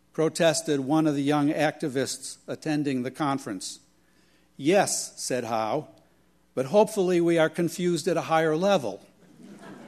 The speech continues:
Whether or not I have cleared away some confusion or merely elevated it, I would like to close on that question of discovering new demands for being an active citizen.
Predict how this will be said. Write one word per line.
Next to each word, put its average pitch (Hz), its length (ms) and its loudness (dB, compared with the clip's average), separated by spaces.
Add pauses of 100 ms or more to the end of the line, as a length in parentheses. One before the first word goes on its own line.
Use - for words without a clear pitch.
(1700)
Whether 262 440 8
or 240 80 6
not 214 260 6
I 190 80 8
have 180 180 4
cleared 196 280 8
away 175 300 4
some 175 320 0
confusion 160 680 0
or 139 100 2
merely 165 420 4
elevated 135 640 2
it, 139 220 0 (580)
I 196 100 4
would 214 140 4
like 247 240 6
to 240 100 0
close 208 480 2
on 202 340 0
that 185 280 2
question 170 640 2
of 165 180 -2
discovering 175 840 2 (380)
new 196 300 4
demands 160 680 2 (220)
for 147 180 -2
being 156 480 2
an 143 160 -4
active 143 420 -2
citizen. 131 600 -4